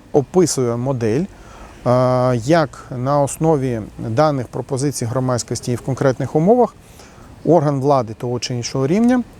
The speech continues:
залучаючи, е, заінтересованих сторін, обов'язково громадськість і бізнес, має напрацьовувати ті чи інші рішення. Окрім того,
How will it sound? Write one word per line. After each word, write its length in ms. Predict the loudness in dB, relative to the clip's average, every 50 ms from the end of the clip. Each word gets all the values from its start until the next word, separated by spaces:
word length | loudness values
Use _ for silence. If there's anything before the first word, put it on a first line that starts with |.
| -16 -6 -2
залучаючи, 920 | 2 4 4 4 4 2 2 2 2 2 2 0 -2 -4 -6 -8 -10 -10
е, 840 | -12 -12 -16 -20 -20 -20 -20 -20 -20 -20 -20 -20 -16 -4 -2 0 2
заінтересованих 680 | 4 4 2 2 2 0 2 2 0 0 0 -2 -4
сторін, 320 | -6 -4 -2 -2 -2 0 -2
обов'язково 760 | -2 -2 0 0 0 0 -2 -2 0 2 2 2 0 -2 -4 -2
громадськість 640 | 0 0 2 4 2 2 0 -2 -8 -12 -12 -8 -8
і 20 |
бізнес, 460 | -4 0 0 2 2 2 0 0 -4 -10 -18 -20 -20 -20 -20 -20 -20 -12 -2 2
має 320 | 4 6 6 6 6 4
напрацьовувати 800 | 4 2 2 0 -2 -2 0 2 2 2 4 2 0 -2 -4 -8
ті 200 | -6 -4 -4 -4
чи 180 | -2 -4 -4 -2
інші 400 | 0 0 0 0 -2 -4 -4 -2
рішення. 500 | 0 2 4 4 4 2 -2 -4 -6 -8 -10 -2 2
Окрім 400 | 2 2 4 4 2 2 2 0
того, 460 | 2 4 4 4 4 4 2 -2 -2